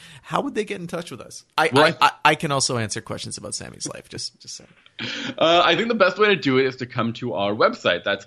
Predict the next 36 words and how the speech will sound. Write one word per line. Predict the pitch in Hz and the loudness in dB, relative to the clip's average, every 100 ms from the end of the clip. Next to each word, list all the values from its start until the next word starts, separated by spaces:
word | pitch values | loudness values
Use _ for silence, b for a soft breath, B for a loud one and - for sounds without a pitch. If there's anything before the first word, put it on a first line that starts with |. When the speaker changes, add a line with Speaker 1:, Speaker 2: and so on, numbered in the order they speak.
| 98 | -4
Speaker 2:
unnamed | 101 107 113 | 0 2 0
automotive | - 98 98 92 92 | 0 -2 -2 -6 -6
podcast | 92 90 - 90 - 90 | -6 -6 -2 -2 -2 -4
dot | 87 82 - | -2 -2 -4
com. | - 104 90 101 B B B 98 | -2 0 0 -2 B B B 0
And | 110 110 104 | 2 2 2
once | 127 175 | 0 2
you're | 202 151 | -2 2
there, | 113 139 | 4 4
you | 117 | 2
can, | 113 123 104 101 | -6 -4 -4 -4
first | 170 208 | -6 -4
of | 110 | -2
all, | 90 107 | -2 -2
you'll | 120 123 | -2 2
be | |
able | 120 170 | 2 2
to | - | -2
see | 147 | 0
all | 107 107 | 2 2
of | |
our | 110 | 2
previous | - 123 117 107 - | 0 -4 -2 -2 -2
episodes. | 95 98 - 92 71 - | -4 -4 -8 -8 -8 -6
So | 92 87 | -6 -6
you | 90 | -8
can | - 90 87 | -10 -8 -8
do | - 98 104 | -10 -6 0
a | 101 | 2
little | 95 92 | 2 2
bit | 92 | 0
of | 90 | 0
boning | 95 92 90 90 | 2 2 2 2
up | 87 87 | 2 2
on | 85 82 | -2 0
my | 78 78 78 | 0 0 -4